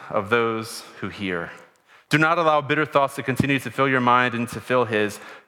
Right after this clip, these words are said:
Go to your brother, and in humility and sincerity, talk with him about this matter. See, this is the thing. Is we find ourselves keeping it bottled inside,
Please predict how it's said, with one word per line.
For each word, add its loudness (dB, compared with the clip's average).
Go 2
to -2
your 2
brother, -2
and -4
in 2
humility 2
and -2
sincerity, 0
talk 2
with -2
him 0
about 0
this -6
matter. -4
See, 4
this 2
is -2
the -2
thing. -2
Is -6
we 4
find 2
ourselves 0
keeping -2
it 0
bottled 2
inside, 0